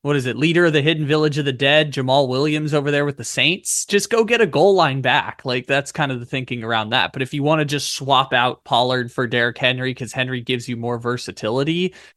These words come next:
sure, I guess, I guess you could understand that, that logic behind it. But I, I, the same thing with Buffalo. Like, I know I've been saying for years, Buffalo's running game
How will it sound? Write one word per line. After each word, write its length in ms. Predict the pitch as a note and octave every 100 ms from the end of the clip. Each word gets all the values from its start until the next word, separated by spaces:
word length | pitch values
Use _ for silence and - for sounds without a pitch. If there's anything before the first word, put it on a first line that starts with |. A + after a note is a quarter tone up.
| _
sure, 240 | - E3
I 80 | C3
guess, 240 | C#3 C#3 -
I 120 | C#3+
guess 200 | C#3 C#3
you 60 | C#3
could 140 | C#3
understand 560 | B2+ A#2+ A#2 - A#2+ A2+
that, 300 | A#2 A2 -
that 220 | C#3 A2+
logic 400 | B2+ A#2 A#2+ A2+
behind 320 | - G#2+ G#2+ G#2
it. 160 | G#2 _ _ _ _
But 280 | B2 G#2+ - - - _ _ _ -
I, 120 | - -
I, 320 | D3 - D#3 _
the 100 | D#3
same 240 | - B3
thing 140 | C#4 C#4+
with 160 | B3
Buffalo. 500 | - C#3 - G#3 G#3+
Like, 260 | G#3+ F3 D#3+
I 100 | -
know 180 | F#3+ G#3
I've 160 | G#3 F3+
been 140 | F3+
saying 260 | D#3+ D#3+ D#3+
for 120 | E3
years, 360 | B2+ C3+ C#3 A#2
Buffalo's 600 | B2+ B2+ C#3+ C3+ B2+ B2
running 300 | B2 B2+ B2
game 420 | C3 B2+ B2